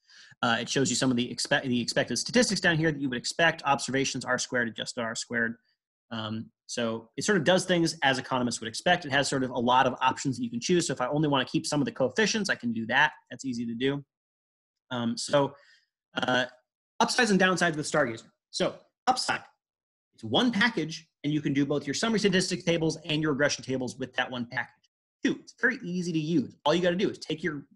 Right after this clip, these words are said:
your data set, boom, now you have a, a, a summary statistics table. Take your regressions, boom, now you have a regression object. You have, you do have to remember to say type equals text or type equals H T M L, is what are you gonna do with the, with the LaTeX, or what's an undergrad gonna do with the LaTeX? Uh, downsides, uh,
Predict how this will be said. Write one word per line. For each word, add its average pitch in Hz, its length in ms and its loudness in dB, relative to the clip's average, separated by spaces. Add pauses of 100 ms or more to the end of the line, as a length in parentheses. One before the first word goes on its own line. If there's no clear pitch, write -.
(160)
your 127 160 -6
data 202 200 4
set, 202 260 2 (500)
boom, 131 220 2 (120)
now 127 60 -6
you 131 140 0
have 127 100 -4
a, 139 60 -8
a, 127 420 -6
a 120 60 -8
summary 139 220 -2
statistics 117 300 -10
table. 117 300 -8 (360)
Take 151 140 -2
your 151 100 0
regressions, 185 400 2 (260)
boom, 131 260 2
now 139 80 0
you 139 60 2
have 139 80 2
a 135 40 4
regression 131 380 0
object. - 240 -16
You 185 140 -6
have, 185 160 0
you 196 100 6
do 190 140 4
have 226 100 4
to 156 80 -4
remember 147 300 4
to 131 60 -2
say 135 220 2
type - 280 -6
equals 127 240 -10
text - 340 -4
or - 40 -16
type - 200 -10
equals - 240 -10
H - 160 -10
T 120 120 -8
M 131 60 -2
L, 151 220 -2 (260)
is 113 120 -14
what 170 80 -8
are 123 40 -2
you 120 60 -2
gonna 120 120 -2
do 123 60 -2
with 120 100 -8
the, - 80 -12 (140)
with 120 180 -10
the 120 60 -10
LaTeX, - 360 -4
or 123 60 -10
what's 117 100 -12
an 123 60 -12
undergrad 131 340 0
gonna 127 140 -2
do 127 100 -2
with 120 140 -8
the 123 60 -8
LaTeX? 123 340 -2 (920)
Uh, 123 280 -6
downsides, 240 460 0 (640)
uh, 131 120 4